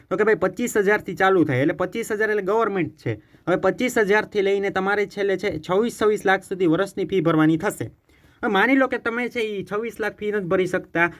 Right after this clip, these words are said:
મેનેજમેન્ટ કોટામાં તમે ભરી શકતા નથી, તો તમારે એ કોલેજ જ પસંદ ના કરવી જોઈએ. ક્લિયર થઈ ગયું? એટલે પહેલી વસ્તુ એ ધ્યાનમાં રાખવાની કે તમારું જે બજેટ છે એ મુજબ જ તમારે કોલેજ પસંદ કરવાની છે, આડેધડ નથી કરવાની.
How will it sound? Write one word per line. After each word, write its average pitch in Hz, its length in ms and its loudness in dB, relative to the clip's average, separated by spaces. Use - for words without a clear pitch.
મેનેજમેન્ટ 202 440 2
કોટામાં 208 360 -4
તમે 196 180 -4
ભરી 160 260 -2
શકતા 190 360 -6
નથી, 180 300 0
તો 202 160 -6
તમારે 226 280 2
એ 226 40 2
કોલેજ 240 380 -2
જ 240 80 -10
પસંદ 233 320 -4
ના 180 160 2
કરવી 123 340 -2
જોઈએ. 104 280 -2
ક્લિયર 214 220 6
થઈ 233 140 -8
ગયું? 233 160 -2
એટલે 208 40 -2
પહેલી 196 260 -4
વસ્તુ 240 240 -4
એ 247 80 0
ધ્યાનમાં 214 340 -2
રાખવાની 180 460 -2
કે - 260 -6
તમારું 202 600 2
જે 240 140 0
બજેટ 139 480 0
છે 226 220 -6
એ 180 220 -2
મુજબ 214 340 -2
જ 220 40 -8
તમારે 202 260 -4
કોલેજ 190 280 -2
પસંદ 190 300 -4
કરવાની 190 240 0
છે, 226 80 0
આડેધડ 202 500 0
નથી 202 300 -4
કરવાની. 110 500 -2